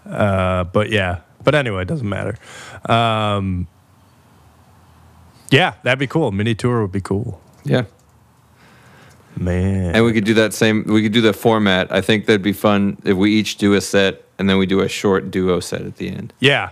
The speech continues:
Speaker 1: I was
Speaker 2: Jam out
Speaker 1: thinking,
Speaker 2: together.
Speaker 1: yeah, we definitely should have done that, um, this last time. I think it would have,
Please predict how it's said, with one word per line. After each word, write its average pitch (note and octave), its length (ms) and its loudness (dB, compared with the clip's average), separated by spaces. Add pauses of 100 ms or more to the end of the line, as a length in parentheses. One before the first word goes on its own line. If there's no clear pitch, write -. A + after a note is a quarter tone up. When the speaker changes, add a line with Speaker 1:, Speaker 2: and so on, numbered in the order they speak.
(120)
Speaker 1:
I B2 100 2
was D3 80 2
Speaker 2:
Jam G2+ 240 2
out G2 80 2
Speaker 1:
thinking, A#2+ 160 0
Speaker 2:
together. F#2+ 440 -2 (240)
Speaker 1:
yeah, A#2 200 2
we A2+ 120 0
definitely A#2 340 -2
should G#2 200 -2
have F#2 140 -2
done G2 240 0
that, F#2+ 300 -2 (180)
um, G2 580 -2 (600)
this F#2+ 200 -4
last F#2+ 280 -4
time. F#2 300 -4 (360)
I G2 60 -8
think F#2 140 -4
it F#2 40 -6
would F#2+ 120 -8
have, F2+ 200 -10